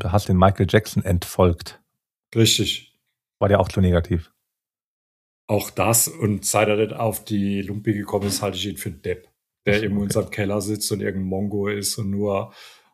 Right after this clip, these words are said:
Speaker 2: äh, irgendwie auf die E U eintrasht. Und eigentlich finde ich das doch gut. Also,
Speaker 1: No,
Speaker 2: und
Speaker 1: eigentlich
Speaker 2: irgendwo
Speaker 1: eigentlich
Speaker 2: Luxemburg noch einen Fonds hat.
Speaker 1: eigentlich wohnt er in Belgien und ist da so ein, so ein
Speaker 2: Ja, genau.
Speaker 1: Abgeordneter
Speaker 2: Und,
Speaker 1: irgendwie.
Speaker 2: und, und lebt davon irgendwie. Und das, äh,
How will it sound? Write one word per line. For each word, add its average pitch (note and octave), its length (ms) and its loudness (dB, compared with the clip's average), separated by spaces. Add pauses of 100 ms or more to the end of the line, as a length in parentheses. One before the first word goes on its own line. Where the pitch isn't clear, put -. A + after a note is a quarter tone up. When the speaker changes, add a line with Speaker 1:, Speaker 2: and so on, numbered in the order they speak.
Speaker 2:
äh, G#2 160 2
irgendwie G#2+ 280 2
auf - 140 0
die G#2 160 -2
E A2 40 -2
U A#2 260 -2
eintrasht. G#2 720 -2
Und G2 60 -4
eigentlich G2 280 -2
finde G#2 160 -6
ich F#2 80 -2
das - 80 -8
doch F#2 220 -6
gut. F#2 440 -12
Also, - 180 -20 (460)
Speaker 1:
No, F2+ 120 -4
Speaker 2:
und F2 60 2
Speaker 1:
eigentlich F2+ 180 0
Speaker 2:
irgendwo F#2+ 160 6
Speaker 1:
eigentlich G#2+ 180 4
Speaker 2:
Luxemburg A2+ 360 0
noch G2 140 -4
einen F#2 100 -8
Fonds G2+ 360 -4
hat. - 360 -8
Speaker 1:
eigentlich F#2+ 240 4
wohnt A2+ 160 6
er G2+ 60 8
in F#2 80 6
Belgien G2+ 380 6
und F#2 120 6
ist G2 180 0
da F#2+ 140 8
so F#2 100 4
ein, F2 160 4
so F2+ 80 2
ein F2 140 2
Speaker 2:
Ja, G#2+ 280 6
genau. G#2 220 6
Speaker 1:
Abgeordneter F#2+ 400 4
Speaker 2:
Und, G2+ 60 2
Speaker 1:
irgendwie. F2+ 240 0
Speaker 2:
und, G#2+ 160 -2
und F#2 180 -6
lebt F#2 360 -8
davon F#2 480 -6
irgendwie. F#2 460 -12
Und F2+ 220 -16
das, - 340 -20
äh, - 40 -10